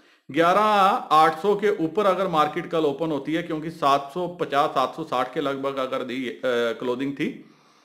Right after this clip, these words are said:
अगर ग्यारह आठ सौ के ऊपर गैप अप ओपन, अ, होती है, आठ सौ बीस के ऊपर सस्टेन करती है, तो आठ सौ पचास, आठ सौ अस्सी तक जा सकती है। वहीं अगर गैप डाउन ओपन होती है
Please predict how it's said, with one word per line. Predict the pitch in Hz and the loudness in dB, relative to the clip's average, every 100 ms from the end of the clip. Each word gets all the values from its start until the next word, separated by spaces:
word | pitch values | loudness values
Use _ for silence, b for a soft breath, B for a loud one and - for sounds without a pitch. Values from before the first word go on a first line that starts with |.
| b b | b b
अगर | - 233 226 | 0 2 4
ग्यारह | 165 175 208 | 4 4 4
आठ | 156 160 175 | 6 4 4
सौ | 208 208 | 2 2
के | |
ऊपर | 202 202 208 | 0 0 0
गैप | 175 160 180 | 2 2 2
अप | 180 180 | 0 -2
ओपन, | 175 185 | -4 -4
अ, | 175 160 156 | 0 2 4
होती | 160 160 175 | 2 0 -2
है, | 165 247 | 0 0
आठ | - 131 131 | 0 0 0
सौ | 160 | -2
बीस | 143 156 | -2 -4
के | - 156 | -2 -2
ऊपर | - | -2
सस्टेन | - 147 - 147 | -4 -6 -4 -4
करती | 147 143 156 | -2 -4 -2
है, | 160 | -2
तो | 175 | -2
आठ | - 131 143 | 0 0 0
सौ | 170 | -4
पचास, | 165 151 156 151 | -6 -2 0 0
आठ | 127 | -2
सौ | - | -2
अस्सी | 165 - 170 | -6 -6 -6
तक | 170 151 | -6 -2
जा | 151 151 | 0 0
सकती | 151 156 | -4 -6
है। | 180 | -4
वहीं | 170 160 185 | -2 -2 -4
अगर | 185 185 | -4 -4
गैप | 117 113 | -2 -2
डाउन | 110 185 214 | 0 0 2
ओपन | 202 196 202 | 0 -2 -4
होती | 185 190 190 | -4 -4 -2
है | 190 - B | -2 -2 B